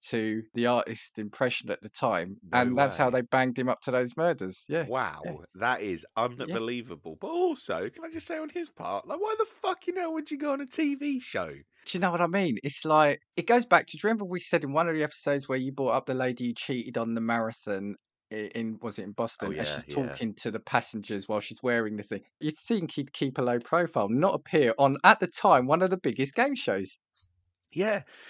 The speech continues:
Speaker 2: And also, can I just say, what a publicity run for Bullseye! We helped catch a killer.
Speaker 1: <laughs> Yeah,
Speaker 2: <laughs>
Speaker 1: yeah.
Speaker 2: That's the way that I'd be running it. <laughs>
Speaker 1: The, the thing is as well, it's like, I remember seeing the episode or clips of it, and you just see him nonchalantly, calmly laughing, giggling away,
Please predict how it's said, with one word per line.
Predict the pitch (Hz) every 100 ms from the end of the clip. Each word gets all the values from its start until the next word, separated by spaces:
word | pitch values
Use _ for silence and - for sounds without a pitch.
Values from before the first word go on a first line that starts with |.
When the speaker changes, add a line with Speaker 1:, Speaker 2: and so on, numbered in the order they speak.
| - -
Speaker 2:
And | 226
also, | 311 349 - 190
can | - 175
I |
just | 185 -
say, | 214
what | 107 370 440
a | -
publicity | - 113 107 165 - 95
run | 98 95 92
for | 101
Bullseye! | - 95 90 71
We | 82 107
helped | 107 90
catch | - 98 -
a |
killer. | - 110 - - -
Speaker 1:
<laughs> | 156 _ -
Yeah, | 202 - 240 123 -
Speaker 2:
<laughs> | 381 - 508
Speaker 1:
yeah. | 208 196 - - -
Speaker 2:
That's | 392 -
the | 180
way | 156
that | 135
I'd | 202 -
be | 113
running | 98 92 110
it. | 190 - - 359
<laughs> | - - 381 _ 392 -
Speaker 1:
The, | 254 277
the | 254
thing | 240 294 285
is | 277 208
as | 180
well, | 233 247 143
it's | 147 -
like, | 170 165
I |
remember | 202 226 185
seeing | - 214 220 160
the | 143
episode | 180 - 147 120
or | 120
clips | - 190 -
of | 135 104
it, | -
and | 151
you | 190
just | 202 -
see | 254 226
him | 151 123 139
nonchalantly, | 185 175 - 160 151 143 143 -
calmly | 156 151 143 123
laughing, | 135 143 139 - 131 127
giggling | 139 127 131 131
away, | 123 127 127 131